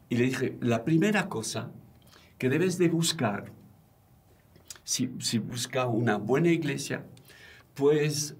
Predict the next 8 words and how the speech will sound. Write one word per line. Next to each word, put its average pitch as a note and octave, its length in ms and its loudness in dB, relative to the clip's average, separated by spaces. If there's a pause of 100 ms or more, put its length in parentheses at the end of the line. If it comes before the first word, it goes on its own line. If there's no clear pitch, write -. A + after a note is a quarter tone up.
(260)
el A2+ 300 2
primer D#3+ 480 2
punto C#3+ 400 0
que C3 120 -4
sepas, B2 540 -4 (360)
busca F3 480 0
un C3+ 180 0
lugar A#2+ 520 0